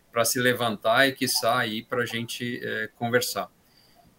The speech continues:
Mas, ah, ah, indo pra gestação, então, né, e depois a gente pode ir voltar ao gosto de vocês, é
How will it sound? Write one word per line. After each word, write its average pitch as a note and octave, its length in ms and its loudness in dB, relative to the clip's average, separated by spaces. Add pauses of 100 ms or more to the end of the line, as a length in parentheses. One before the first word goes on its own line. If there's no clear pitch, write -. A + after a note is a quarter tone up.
(320)
Mas, B2 300 4
ah, D3 120 8
ah, B2+ 480 6
indo F#3+ 280 4
pra F#3+ 100 4
gestação, F3 540 4
então, D#3+ 520 2
né, B2 220 0
e A2 40 -6
depois A2 260 -4
a - 20 0
gente B2+ 80 -6
pode B2+ 240 2
ir C3 100 4
voltar B2 600 0
ao G#2 240 -4
gosto A2+ 180 -4
de A#2+ 80 -2
vocês, A#2+ 640 -2 (520)
é A#2 520 2